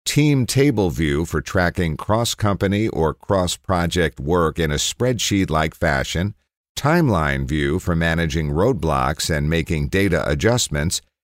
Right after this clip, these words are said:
Calendar view for tracking deadline and time-sensitive tasks. Map view for users who have location-based projects.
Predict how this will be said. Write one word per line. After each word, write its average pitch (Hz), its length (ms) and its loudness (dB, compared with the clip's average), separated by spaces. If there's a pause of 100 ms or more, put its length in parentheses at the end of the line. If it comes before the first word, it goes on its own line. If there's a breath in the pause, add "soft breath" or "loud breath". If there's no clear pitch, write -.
(140)
Calendar 117 600 2
view 67 340 -2
for 80 180 -4
tracking 92 580 0
deadline 95 640 0
and 76 220 -2
time-sensitive 90 920 0
tasks. 69 680 -4 (280)
Map 123 400 0
view 76 360 0
for 80 200 -4
users 82 580 0
who 80 140 0
have 71 240 -2
location-based 80 960 0
projects. 87 640 -2